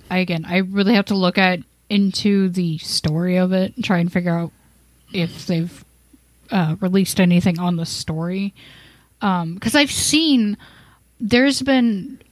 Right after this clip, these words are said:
uh, theories and, um, I can't, headcanons kind of things, like, um, that each of the characters represent a seven deadly sin. Um,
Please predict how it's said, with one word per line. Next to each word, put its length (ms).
uh, 380
theories 680
and, 720
um, 600
I 1000
can't, 280
headcanons 920
kind 240
of 120
things, 360
like, 520
um, 380
that 360
each 180
of 80
the 80
characters 580
represent 580
a 40
seven 260
deadly 320
sin. 480
Um, 460